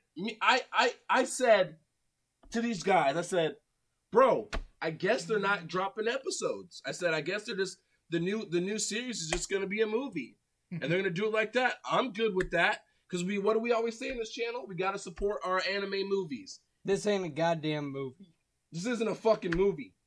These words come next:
Speaker 1: It's a string of clips put together in the horrible fucking resolution and the wrong scaling, and you charge me for it. <laughs> With a preview of the next episode.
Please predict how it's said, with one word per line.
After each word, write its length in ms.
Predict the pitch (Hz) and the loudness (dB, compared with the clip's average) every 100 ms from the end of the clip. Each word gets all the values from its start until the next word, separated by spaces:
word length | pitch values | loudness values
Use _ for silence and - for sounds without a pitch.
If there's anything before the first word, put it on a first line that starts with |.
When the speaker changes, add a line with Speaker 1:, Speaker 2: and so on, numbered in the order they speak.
| _ _ | _ _
Speaker 1:
It's 80 | 175 | -6
a 80 | |
string 320 | 160 190 240 226 | -4 2 4 4
of 80 | |
clips 280 | - 220 220 - | 2 0 0 -2
put 180 | 208 | -2
together 420 | 202 180 196 196 190 | -2 -2 0 0 0
in 60 | |
the 160 | 165 143 - | -2 -6 -8
horrible 540 | - 233 233 208 190 | 0 6 6 6 -2
fucking 300 | 202 208 185 | -2 -2 -2
resolution 680 | 185 190 190 185 185 180 170 - _ | -4 -2 -4 -4 -6 -6 -8 -10 _
and 140 | 151 156 | -4 -2
the 60 | 147 | 0
wrong 360 | 175 202 208 | 2 2 0
scaling, 680 | 202 - 190 185 170 165 156 _ _ _ _ _ | -4 0 2 2 0 -4 -10 _ _ _ _ _
and 140 | 151 | -4
you 80 | 165 | -2
charge 420 | 156 185 190 170 | -4 0 2 2
me 140 | 151 151 | -2 -6
for 320 | - 127 104 | -4 -6 -6
it. 80 | - _ _ _ _ _ _ _ _ - - 180 - 160 | -10 _ _ _ _ _ _ _ _ -20 -20 -20 -18 -20
<laughs> 200 | - - | -16 2
With 160 | 185 | 4
a 80 | 190 | 4
preview 800 | - 226 240 233 202 208 202 190 - _ - | 0 -2 0 -2 -4 -2 -2 -4 -8 _ 0
of 240 | 180 170 | 2 0
the 80 | 170 | -2
next 340 | 180 185 - | -2 -2 -2
episode. 540 | 175 165 156 151 117 | -4 -4 -6 -6 -6